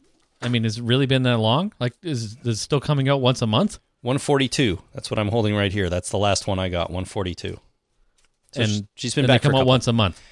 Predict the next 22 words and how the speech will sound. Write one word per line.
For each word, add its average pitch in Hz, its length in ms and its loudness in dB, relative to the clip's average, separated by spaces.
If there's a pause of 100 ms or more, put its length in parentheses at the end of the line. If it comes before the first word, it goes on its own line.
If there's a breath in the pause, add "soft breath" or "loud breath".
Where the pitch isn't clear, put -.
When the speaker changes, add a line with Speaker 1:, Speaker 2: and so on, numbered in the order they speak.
(420 soft breath)
Speaker 2:
Yeah, 139 560 2
roughly 131 400 2
once 92 280 -2
a 98 40 -4
month. 90 340 -6
They, 107 100 -2
they 110 260 -2
sometimes 131 480 -4
put 117 180 -2
out 98 260 0 (240)
one, 104 500 -4
like, 101 180 -4
they 117 100 -2
went 127 160 0
every 107 160 -2
three 101 240 -4
weeks 98 240 -4
for 110 140 -6
a 107 40 0
little 107 140 -2
while 110 260 0
there. 117 300 -2